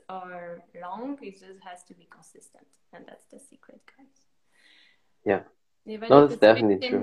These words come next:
Speaker 2: yeah.
Speaker 1: minutes a day, but, uh, be consistent at that fifteen minutes, and then you'll see results. Yeah.
Speaker 2: Yeah. Well, that's definitely for sure. And yeah, thank you so much for your time. I really appreciate you,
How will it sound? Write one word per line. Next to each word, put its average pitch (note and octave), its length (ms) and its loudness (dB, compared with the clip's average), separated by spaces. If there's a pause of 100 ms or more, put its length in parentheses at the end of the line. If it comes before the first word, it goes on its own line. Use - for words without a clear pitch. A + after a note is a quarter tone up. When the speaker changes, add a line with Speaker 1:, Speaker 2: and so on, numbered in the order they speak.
Speaker 2:
yeah. B3 60 -8
Speaker 1:
minutes B3 280 -10
a A#3 60 -10
day, G3+ 300 -12
but, E3 300 -14 (100)
uh, - 60 -14 (840)
be G3 80 -18
consistent G#3 800 -10
at F#3+ 160 -18
that - 240 -18
fifteen - 440 -16
minutes, - 420 -18
and G3+ 140 -14
then G3 80 -14
you'll F#3 160 -16
see F#3 240 -18
results. - 720 -18 (140)
Yeah. - 160 -20 (580)
Speaker 2:
Yeah. F#2 180 0 (840)
Well, F#2+ 140 -6
that's A2+ 260 4
definitely A2+ 540 4 (160)
for F#2 160 0
sure. A2 380 8
And F#2+ 300 0
yeah, C#3+ 200 8
thank A#2+ 280 4
you A#2 60 0
so A#2 200 4
much A2 220 6
for G#2 120 4
your G2+ 120 6
time. G2+ 300 4
I F#2+ 60 2
really G2+ 320 6
appreciate G2+ 600 2
you, A2 200 2